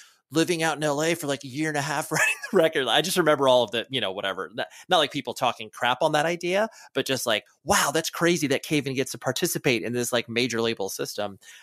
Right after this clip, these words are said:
Um, I'm sure there was a lot of unique and weird experiences. Um, you know, what are, what are things that kinda stand out in your head in regards to, like, "I can't believe our dumb band from Merrimack Valley is, like, experiencing this," whether it was a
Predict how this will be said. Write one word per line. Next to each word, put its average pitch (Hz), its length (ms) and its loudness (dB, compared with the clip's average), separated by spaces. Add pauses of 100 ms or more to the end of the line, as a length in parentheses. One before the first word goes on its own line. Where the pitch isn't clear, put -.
(120)
Um, 110 340 0 (160)
I'm 147 160 2
sure 143 640 6
there 127 240 4
was 117 80 -2
a 117 60 -2
lot 117 180 4
of 107 240 -2
unique 120 500 -4
and 113 160 -10
weird 117 240 0
experiences. 110 880 -2 (240)
Um, 107 460 0
you 139 140 0
know, 117 120 2
what 147 320 0
are, 190 220 4
what 160 160 2
are 175 60 2
things 127 260 2
that 113 80 -4
kinda 113 180 0
stand 117 300 0
out 107 180 0
in 110 100 -12
your 117 200 4
head 110 200 2
in 98 120 -4
regards 104 400 0
to, 104 80 -8
like, 95 160 0 (400)
"I 120 40 -2
can't 127 240 0
believe 107 280 0
our 95 160 0
dumb 107 260 -2
band 104 340 0
from 95 320 -6
Merrimack 101 380 -2
Valley 98 340 2
is, 92 140 -6
like, 95 220 -6
experiencing 101 600 -6
this," 98 200 -2
whether 110 240 2
it 101 100 0
was 104 360 0 (500)
a 117 220 -2